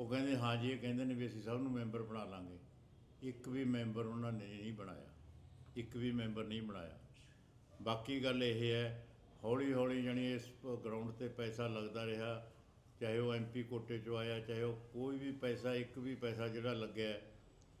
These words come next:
ਉਹ ਖਾਲਸਾ ਹਾਈ ਸਕੂਲ ਦੇ ਆਪਣੀ ਮੈਨੇਜਮੈਂਟ ਦੇ through ਲੱਗਿਆ ਗਾ,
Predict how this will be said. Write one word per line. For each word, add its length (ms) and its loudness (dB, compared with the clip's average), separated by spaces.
ਉਹ 160 2
ਖਾਲਸਾ 520 4
ਹਾਈ 220 4
ਸਕੂਲ 680 -2
ਦੇ 280 2
ਆਪਣੀ 320 -2
ਮੈਨੇਜਮੈਂਟ 640 2
ਦੇ 140 -2
through 280 -2
ਲੱਗਿਆ 340 0
ਗਾ, 140 -10